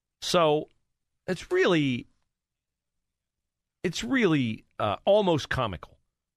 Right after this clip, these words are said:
the lengths to which she goes to criticize Republicans at every turn. Um, she's long since given up any semblance of journalistic integrity.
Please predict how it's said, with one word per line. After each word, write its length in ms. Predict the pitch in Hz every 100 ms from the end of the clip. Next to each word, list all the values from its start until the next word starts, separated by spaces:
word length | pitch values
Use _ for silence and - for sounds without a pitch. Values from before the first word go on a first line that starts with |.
| _ _
the 160 | 120 143
lengths 400 | 139 175 202 -
to 160 | - 151
which 220 | 147 -
she 240 | - 143
goes 560 | 117 107 82 - - - _ _ _ _ _ _
to 120 | 147
criticize 720 | 131 - 165 147 147 147 113 110 _ _ _ -
Republicans 680 | 127 135 131 113 110 104
at 160 | - 98
every 180 | 92 90
turn. 280 | - 60 - _ _ _ _ _ _ _ _
Um, 300 | 78 73 69 _ _ _ _ _ _ _ _ _ _ _ _ _ _ _ -
she's 280 | - 165 120
long 280 | 131 151 135
since 320 | 151 139 -
given 340 | 104 135 117
up 220 | 101 82 _ _ _ _ _ _ _ _ _ -
any 240 | 139 151
semblance 840 | 139 - 139 123 101 98 95 - - _ _ _ -
of 120 | 107
journalistic 600 | 90 127 117 113 - 110
integrity. 480 | 90 98 98 - -